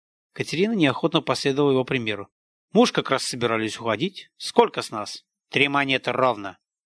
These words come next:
Стас положил на стол названную сумму и, взяв Катерину под руку, проследовал к двери, сопровождаемой нацеленными в спину стволами. «Ну ни хрена!» — задумчиво выговорил он, стоя на улице возле крыльца мирного атома.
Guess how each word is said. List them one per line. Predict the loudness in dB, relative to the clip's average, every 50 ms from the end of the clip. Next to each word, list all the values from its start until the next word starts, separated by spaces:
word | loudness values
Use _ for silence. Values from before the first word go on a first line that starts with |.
| _
Стас | -10 -2 0 0 0 0
положил | -2 -2 0 0 0 0 0 -2
на | -2 -2
стол | -4 -4 -6 -4
названную | -2 0 0 0 -2 -4 -6 -6 -6
сумму | 0 2 2 4 4 2 -4 -6 -8 _ _ _ _ _
и, | -4 -2
взяв | 0 0 0 0 -2
Катерину | -8 -10 -6 -6 -4 -4 -6 -8
под | -2 2 2 2 2
руку, | 2 -2 -2 -4 -4 -6 _ _ _ _ _ -6
проследовал | -4 -4 0 0 0 2 4 4 4 4
к | 4 2
двери, | 0 2 2 2 2 2
сопровождаемой | -2 -6 -6 -4 -2 0 0 0 0 0 0 0 0 0 0 0
нацеленными | 2 0 0 0 -2 -2 -2 -2 -2 -2 -2
в | -4 -4
спину | -6 -6 -6 -4 -4 -4 -6
стволами. | -8 -8 -6 -4 -2 -2 -2 -4 -4 -6 -12 -16 -18 _ _ _ _ _ _ _ _ _ _
«Ну | -6 -4 0 0 0 2
ни | 2 4 4 2
хрена!» — | 2 2 -2 -2 0 0 0 -2 -2 -2 -2 0 0 -2 -4 _ _
задумчиво | -2 0 0 0 0 -2 -6 -6 -4 -2 -2
выговорил | -2 -2 -4 -4 -2 -2 -2 0 0 0
он, | 0 0 -2
стоя | -2 -2 -2 0 0 0 0
на | 0 0
улице | 0 0 -2 -2 -4 -2 -2
возле | -2 0 -2 -2 -4 -6
крыльца | -8 -8 -12 -12 -10 -6 -2 -2 -2 -2 -4 _ _ -2
мирного | 0 0 2 2 2 0 2 2 0
атома. | 0 -2 -6 -12 -12 -12